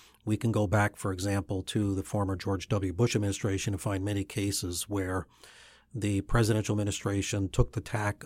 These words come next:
of escalating the conflict rather than engaging in negotiations over access to information and were willing to let the matter go before the courts and drag it out over long periods of time.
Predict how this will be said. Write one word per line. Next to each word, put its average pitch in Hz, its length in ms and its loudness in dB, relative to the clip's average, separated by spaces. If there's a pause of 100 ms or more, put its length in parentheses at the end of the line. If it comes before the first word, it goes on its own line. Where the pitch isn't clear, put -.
(100)
of 95 360 -4 (300)
escalating 104 560 0
the 95 60 -2
conflict 98 640 -4
rather 104 300 0
than 98 200 -2
engaging 95 560 0
in 92 280 0 (640)
negotiations 107 880 2
over 98 380 0
access 101 460 -2
to 98 120 -6
information 98 840 -2 (680)
and 101 380 0
were 107 180 2
willing 113 420 6
to 110 340 4
let 104 280 2
the 107 80 0
matter 110 240 4
go 110 180 2
before 107 320 0
the 107 60 2
courts 120 380 0
and 101 120 2
drag 107 300 2
it 104 80 2
out 120 240 0 (320)
over 101 340 0
long 101 300 0
periods 104 400 2
of 101 100 -2
time. 98 400 -2